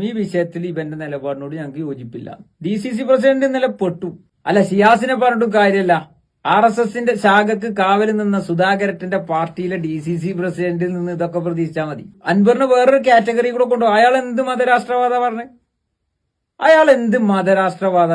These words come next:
ഇവിടെ പറഞ്ഞത്? അയാൾ അത്തരത്തിൽ എന്തെങ്കിലും ഒരു പരാമർശം ഏതെങ്കിലും ഒരു സമുദായവുമായി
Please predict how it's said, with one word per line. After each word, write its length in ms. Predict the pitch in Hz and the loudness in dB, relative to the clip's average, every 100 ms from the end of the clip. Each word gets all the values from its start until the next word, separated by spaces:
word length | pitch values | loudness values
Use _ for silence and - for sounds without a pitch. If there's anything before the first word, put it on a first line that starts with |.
| 151 | -2
ഇവിടെ 160 | 147 139 | -6 -10
പറഞ്ഞത്? 340 | 127 120 104 - _ _ _ _ _ _ _ _ _ _ | -12 -12 -16 -20 _ _ _ _ _ _ _ _ _ _
അയാൾ 280 | 165 254 285 269 | 2 6 6 6
അത്തരത്തിൽ 400 | - 262 214 254 247 226 | 6 4 2 -4 -2 0
എന്തെങ്കിലും 500 | 233 254 294 302 311 302 | -2 -2 -2 0 0 0
ഒരു 80 | 277 | 2
പരാമർശം 500 | 247 233 226 220 226 214 220 | 4 4 2 -2 -4 -2 -2
ഏതെങ്കിലും 560 | 240 262 277 285 302 285 | 2 2 2 -2 -2 -2
ഒരു 80 | 262 226 | -2 -2
സമുദായവുമായി 840 | 214 226 233 240 254 269 269 262 | -2 2 4 6 4 4 2 0